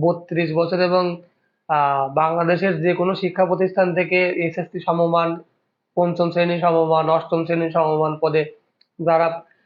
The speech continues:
আহ, শিক্ষিত আছে বা যারা লেখাপড়া করে উত্তীর্ণ হয়েছে তাদের জন্য কিন্তু বাংলাদেশ সেনাবাহিনী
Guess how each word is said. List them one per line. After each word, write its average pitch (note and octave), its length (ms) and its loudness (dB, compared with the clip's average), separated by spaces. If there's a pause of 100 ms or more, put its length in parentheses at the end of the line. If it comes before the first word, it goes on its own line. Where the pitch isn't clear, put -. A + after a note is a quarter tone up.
(200)
আহ, D3 180 0
শিক্ষিত F3+ 440 -2
আছে E3 340 2
বা D3 180 0
যারা D3+ 300 2
লেখাপড়া D#3+ 480 2
করে D#3 200 2
উত্তীর্ণ D#3 480 -4
হয়েছে D3+ 440 0
তাদের D3 240 0
জন্য D#3+ 240 -2
কিন্তু D#3+ 220 -6
বাংলাদেশ D#3+ 360 -4
সেনাবাহিনী E3+ 640 -2